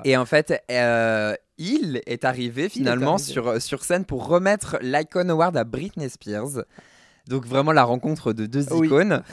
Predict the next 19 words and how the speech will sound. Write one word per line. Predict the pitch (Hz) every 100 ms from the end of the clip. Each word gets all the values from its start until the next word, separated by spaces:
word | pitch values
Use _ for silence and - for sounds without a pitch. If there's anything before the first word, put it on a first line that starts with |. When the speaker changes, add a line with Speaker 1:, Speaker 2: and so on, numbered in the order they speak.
| -
Speaker 2:
<laughs> | 196 -
Speaker 1:
Et, | 156 170 196 -
euh, | 139 131 131 131 131 127 123 123 131 -
et | 170 208 208 - _ - 139
tous | - 180
les | 180
deux, | 170 202 220
ils | 196 151
ont | 151
joué, | 147 160 180 196 156 131
elles | 143 151 147
ont | 156
joué | 151 175 190
à, | 165 143
à | 107 135
un | 135
espèce | 143 170 147
de | 139 139
jeu, | 131 156 175